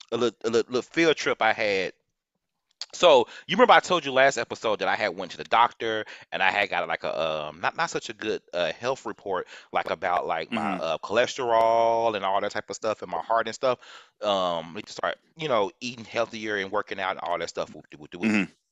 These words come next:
Speaker 1: So, this time around, when I went to the doctor, I decided to go get my S T D testing done
Speaker 2: <laughs>
Speaker 1: at the health clinic. Since it's just right around the corner and it's free, right?
Speaker 2: Mm-hmm.
Speaker 1: I figured, you know, I could save a copay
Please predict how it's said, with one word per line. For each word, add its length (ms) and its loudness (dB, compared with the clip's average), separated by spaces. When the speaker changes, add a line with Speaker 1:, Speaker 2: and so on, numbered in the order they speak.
Speaker 1:
So, 400 8
this 280 6
time 280 6
around, 640 4
when 160 -2
I 60 4
went 160 -2
to 40 -12
the 60 2
doctor, 240 2
I 140 2
decided 460 0
to 80 -8
go 120 -4
get 240 -6
my 180 -4
S 200 -4
T 180 -12
D 200 -10
testing 440 -6
done 480 -6
Speaker 2:
<laughs> 260 -12
Speaker 1:
at 180 0
the 60 -8
health 420 8
clinic. 360 -8
Since 300 0
it's 100 -4
just 200 2
right 220 6
around 260 2
the 60 -6
corner 540 -6
and 100 -6
it's 160 -6
free, 300 -2
right? 380 2
Speaker 2:
Mm-hmm. 280 0
Speaker 1:
I 160 6
figured, 500 4
you 120 -4
know, 180 6
I 140 4
could 140 2
save 220 0
a 80 -8
copay 600 0